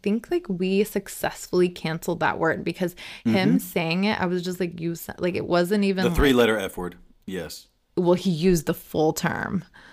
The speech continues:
Speaker 2: Oh.
Speaker 1: Yeah. But I d-, I don't, like, he was using it 'cause he was just mad, but I,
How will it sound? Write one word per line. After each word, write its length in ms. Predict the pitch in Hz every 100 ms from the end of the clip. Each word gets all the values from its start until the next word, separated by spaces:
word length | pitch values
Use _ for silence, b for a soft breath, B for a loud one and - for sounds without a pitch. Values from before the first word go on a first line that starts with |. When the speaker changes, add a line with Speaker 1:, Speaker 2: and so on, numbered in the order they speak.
| B B -
Speaker 2:
Oh. 760 | 120 113 104 98 98 92 87 - _
Speaker 1:
Yeah. 360 | 190 180 - - - B
But 160 | - 247
I 140 | 220
d-, 220 | 208 220 208 -
I 140 | 196
don't, 300 | 190 196 190
like, 180 | 196 175
he 120 | -
was 220 | 196 180
using 400 | 180 190 190 208
it 220 | 185 175 - _ _ _ _ _ _ _
'cause 760 | 208 196 _ _ _ - - 190
he 100 | 185
was 120 | 160
just 160 | 160 -
mad, 440 | 165 151 180 220
but 140 | -
I, 160 | - 180